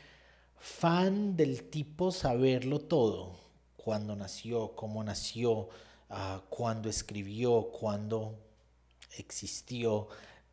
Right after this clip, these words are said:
cuáles son las letras, qué significa cada letra, qué significa cada palabra de lo que está escribiendo. No, no. Amo a Fito, escucho su música, sé algunas de sus canciones y las canto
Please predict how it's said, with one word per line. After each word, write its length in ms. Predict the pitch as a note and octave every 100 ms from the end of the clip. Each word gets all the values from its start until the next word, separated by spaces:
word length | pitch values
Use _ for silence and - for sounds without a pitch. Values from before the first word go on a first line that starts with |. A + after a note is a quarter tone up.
| -
cuáles 240 | A#2 G#2
son 220 | - A2+
las 160 | G#2+ F#2
letras, 560 | A2 B2+ B2+ G#2+ F#2+
qué 160 | - B2+
significa 640 | A#2 A2 G2+ - A2+ -
cada 280 | - A2+ G#2
letra, 560 | G#2+ B2 A#2+ G#2+ G2 -
qué 140 | B2+
significa 560 | B2 A2+ G#2 - - -
cada 280 | A2+ G#2+
palabra 520 | - G2+ A2+ B2+ A#2 A2+
de 80 |
lo 120 | G#2+ F#2+
que 120 | G#2
está 160 | -
escribiendo. 840 | G#2+ - C3 C3+ C#3+ B2+ A#2+ G#2+ G2+ - - - - -
No, 520 | B2+ E3 C#3+ G#2 F#2+
no. 340 | A2 G#2+ G2+ F#2 F#2+ F2+ - - - _ _ _ _ _ _
Amo 420 | C3 C#3 C#3 D3
a 40 | D3+
Fito, 580 | D3+ D#3 B2 - D#3 E3
escucho 640 | - - - C#3 - D3
su 180 | - C#3+
música, 720 | B2 A2+ G#2 C3 - C#3 C#3
sé 360 | C3 - A#2+ B2
algunas 460 | A#2+ A#2 A#2 A#2 A2
de 80 |
sus 220 | G#2+ A2 -
canciones 680 | G#2+ G2+ - F#2+ G2+ G#2
y 80 | A2
las 180 | - -
canto 600 | - B2+ B2 A2+ - A2